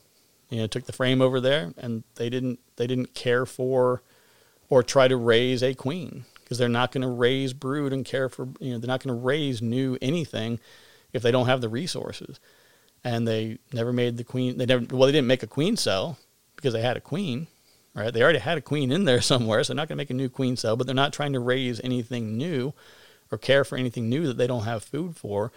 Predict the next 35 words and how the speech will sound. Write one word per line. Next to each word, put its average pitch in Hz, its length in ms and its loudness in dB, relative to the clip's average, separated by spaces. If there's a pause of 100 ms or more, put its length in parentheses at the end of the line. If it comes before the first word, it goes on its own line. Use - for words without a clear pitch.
(680)
So, 117 460 2
um, 110 340 -2
I 113 80 -2
think 127 180 -4
they 120 120 4
ended 120 160 4
up 117 100 4
starving 123 440 4
'cause, 123 120 -6
again, 131 300 -2
we 131 100 -4
didn't 120 200 -4
know 95 160 -6
any 98 80 -8
better. 98 260 -4
We 120 80 -6
were 143 100 -4
just 117 140 -8
trying 113 140 -8
to 101 80 -10
figure 113 300 -8
it 101 60 -8
all 104 220 -10
out. 107 220 -10 (300)
Anyway, 143 680 10
there 185 200 10
are 180 180 10
a 165 60 12
lot 165 240 8
of 156 280 4 (340)
different 156 300 2
things 151 220 2
that 156 100 -2
can 143 120 -2
happen, 139 500 0